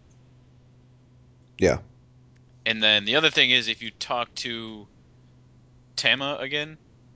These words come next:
Speaker 2: or maybe you could do this the first time, but he gives you a list of enemies, of, like, named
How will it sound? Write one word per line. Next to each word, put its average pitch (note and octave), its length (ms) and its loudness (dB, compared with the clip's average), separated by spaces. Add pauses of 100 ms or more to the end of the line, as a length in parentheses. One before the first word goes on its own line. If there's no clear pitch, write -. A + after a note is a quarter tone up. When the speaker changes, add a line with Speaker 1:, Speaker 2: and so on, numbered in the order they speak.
(840)
Speaker 2:
or G#2+ 240 -6
maybe A2+ 320 -2
you G#2+ 60 -2
could A#2 100 -10
do A2+ 80 -2
this G#2 140 -4
the G#2 80 -10
first - 280 -6
time, F#2+ 320 -4
but G2 280 -2 (500)
he B2 320 -6
gives A#2 320 0
you A#2 220 -2
a G#2+ 100 4
list G2+ 640 -2 (100)
of G2+ 680 -6
enemies, A#2+ 640 -4 (840)
of, G2+ 160 -8 (160)
like, G2+ 240 -4
named A2 720 2